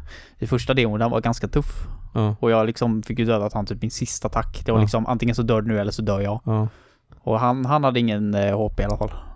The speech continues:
Speaker 2: Nej, det gällde att fylla på med mycket items för att, eh, ja, på bossfighten, jag körde den, han, den bossen i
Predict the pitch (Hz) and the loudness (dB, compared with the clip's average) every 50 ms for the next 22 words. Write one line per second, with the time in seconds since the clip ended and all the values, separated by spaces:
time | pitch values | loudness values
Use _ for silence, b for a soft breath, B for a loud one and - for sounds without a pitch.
0 | - - - - 113 113 110 113 110 113 113 110 104 110 107 - - 139 127 127 | -16 -8 -2 0 2 2 4 4 4 4 4 2 2 0 0 2 2 2 2 2
1 | 127 - 113 107 104 101 104 104 107 107 - _ _ - - - - 104 101 98 | 2 2 2 2 4 4 4 4 4 4 2 _ _ -4 -2 -2 0 2 0 0
2 | 98 - - - 123 120 113 110 - - - - 104 104 104 104 - _ _ _ | 0 -2 -2 -2 0 0 0 -2 -4 -6 -2 0 0 2 2 0 -2 _ _ _
3 | - - 107 104 101 104 104 101 104 b b b b b b b b b b - | -2 0 2 4 4 4 2 2 0 b b b b b b b b b b -14
4 | - - - - - - - _ - - 139 143 143 - - 110 110 113 - 107 | -8 -6 -6 -6 -6 -8 -10 _ -10 -8 -8 -6 -4 -2 0 0 0 0 2 2
5 | 107 104 104 101 107 113 107 - - - - 101 101 104 - 110 107 107 - - | 2 2 2 0 0 -2 -4 -4 -4 -4 -2 -2 -2 -2 -2 -2 -2 0 0 0
6 | 107 104 101 98 98 98 92 80 - - - - 226 - - - - - - 110 | 0 0 0 0 0 0 -2 -2 -4 -6 -10 -14 -16 -14 -14 -12 -12 -8 -4 -2
7 | 110 117 110 107 104 - _ - - - 113 104 104 98 98 95 117 120 - _ | 0 2 2 2 0 -4 _ -12 -6 -2 0 0 2 0 0 -2 -4 -6 -8 _
8 | _ _ _ _ _ - - 107 - - - 98 98 95 95 95 95 98 101 98 | _ _ _ _ _ -2 -2 -2 -2 -2 -2 -2 0 0 0 0 0 2 2 2
9 | 95 98 | 0 -2